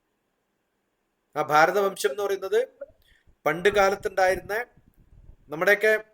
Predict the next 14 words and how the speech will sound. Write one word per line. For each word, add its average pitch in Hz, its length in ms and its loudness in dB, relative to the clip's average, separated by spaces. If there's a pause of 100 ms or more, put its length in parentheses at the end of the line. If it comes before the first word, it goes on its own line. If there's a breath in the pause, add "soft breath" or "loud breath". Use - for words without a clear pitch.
(180)
പൂജകൾ 196 380 0
ചെയ്യാൻ 202 340 -2
പോകുന്ന 202 240 -6
സമയത്ത് 196 500 -8 (560)
സങ്കല്പം 185 640 -2 (240)
ചൊല്ലും, 175 440 -4 (1040)
"ജംബുദ്വീപേ 190 760 0
ഭരതഖണ്ഡേ 185 840 -2
ഭാരതവംശേ" 175 840 -2 (720)
എന്നാണ്. 143 280 -8 (840)
ജംബുദ്വീപ് 170 760 0 (760)
എന്ന് 165 120 -14
പറയുന്നത് 185 500 -2 (880)
നമ്മുടെ 175 520 2